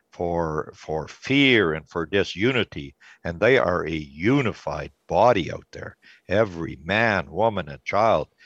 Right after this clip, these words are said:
standing there ready to defend their country. We do not have that because we can't,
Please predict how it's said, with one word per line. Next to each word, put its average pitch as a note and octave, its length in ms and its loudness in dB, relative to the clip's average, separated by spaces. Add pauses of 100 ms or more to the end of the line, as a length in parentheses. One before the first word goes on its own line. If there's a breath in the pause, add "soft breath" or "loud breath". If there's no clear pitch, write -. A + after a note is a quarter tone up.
(160 soft breath)
standing G#2 560 -2
there D#2+ 220 -6
ready F#2 380 0
to - 180 -14
defend G2+ 640 -4
their D2+ 260 -8
country. - 460 -8 (320 loud breath)
We B2 220 2
do A2 160 4
not F#2 260 0
have F#2 300 -2
that F2+ 240 -2
because E2 420 -6
we A#2+ 220 -4
can't, G2 440 -4